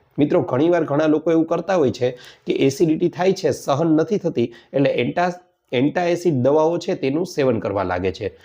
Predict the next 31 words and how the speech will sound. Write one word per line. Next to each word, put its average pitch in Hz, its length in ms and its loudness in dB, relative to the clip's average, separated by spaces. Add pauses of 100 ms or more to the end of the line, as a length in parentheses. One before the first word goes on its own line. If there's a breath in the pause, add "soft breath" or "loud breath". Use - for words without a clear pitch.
(280 soft breath)
આનાથી 147 340 2
મિત્રો, 151 280 0
તમને 156 220 0
જણાવી 165 320 2
દઉં 139 200 0
કે 139 80 -6
આ 131 40 0
દવાઓ 123 500 2
રોજિંદા 139 500 0
સેવન 143 340 -2
કરવા 143 280 0
માટે 127 300 -2
નથી 127 380 -2
હોતી 107 380 0 (220)
અને 127 160 2
તેની 143 400 -2 (300 soft breath)
પોતાની 156 440 0
જ 185 100 -8 (100)
આડઅસરો 143 560 0
પણ 160 180 -6
હોય 131 240 0
છે. 131 160 -6
માટે 120 280 -2
રોજે 107 320 0
રોજ 160 160 2
તો 160 160 -6
આને 139 220 0
ન 117 400 0
જ 165 120 0
ખાવી 135 320 -4
જોઈએ. 92 320 -4